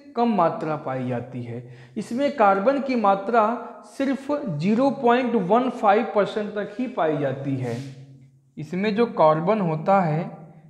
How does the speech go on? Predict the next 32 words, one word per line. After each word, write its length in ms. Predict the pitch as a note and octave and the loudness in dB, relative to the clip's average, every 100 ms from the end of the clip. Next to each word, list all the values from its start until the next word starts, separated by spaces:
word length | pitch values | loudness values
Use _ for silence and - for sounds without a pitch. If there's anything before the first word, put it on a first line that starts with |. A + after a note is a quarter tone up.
| - - | -18 -12
कितना 280 | D#3 F#3 G#3 | -6 0 2
होता 380 | G#3 G3+ A3 | 2 4 4
है? 200 | A3 A#3+ C#4 - - - - | 6 2 -2 -8 -18 -16 -8
Up 120 | E3+ E3+ | -6 -6
to 160 | B3+ B3+ | -4 0
zero 360 | F3+ G3+ A3+ A#3 | 2 2 2 2
point 460 | G3+ G#3 G#3+ A#3 G#3+ | 2 2 2 2 2
one 340 | F3 F#3+ A3 | 4 4 2
five 460 | - F3+ D#3 F#3+ C4+ - - | 0 4 4 4 0 -8 -4
percent 400 | F3 D#3 E3+ D#3 | -2 -2 -6 -8
तक 120 | D3+ C3+ | -8 -8
ही 100 | F3 | -10
पाया 340 | - C3 C#3+ A#3+ E4 - - - | -6 -4 -2 -4 -6 -14 -20 -8
जाता 360 | C3+ B2 - A2+ | -6 -6 -8 -10
है। 200 | A2 - _ _ _ _ _ | -10 -16 _ _ _ _ _
तो 40 | G3 | 0
आपको 260 | G#3 G3+ B3 | 0 0 0
यहाँ 180 | A3+ A#3+ | 0 0
से 100 | A#3+ | 0
क्या 180 | A#3+ A#3 | 0 2
मालूम 300 | A#3 A#3+ A#3 | 2 2 0
चला? 220 | B3 B3+ | 0 -2
एक 300 | A#3+ A3+ A3+ | -2 -6 -6
तो 60 | A#3 | -6
ये 280 | G#3+ A#3+ | 0 0
कि 160 | B3 B3 | 0 -4
यह 260 | G#3+ A3+ B3 D4 - - - _ | -2 0 -2 -4 -10 -16 -20 _
pure 320 | A3 A3+ C4+ - | 0 4 4 4
iron 380 | E3+ D#3 D#3 C#3+ | 4 4 2 0
होता 300 | C#3+ D3 C#3 | -4 -2 -2
है, 100 | C3 | -2
इसमें, 600 | A#2 B2+ A#2+ A#2+ - | -6 -8 -8 -10 -16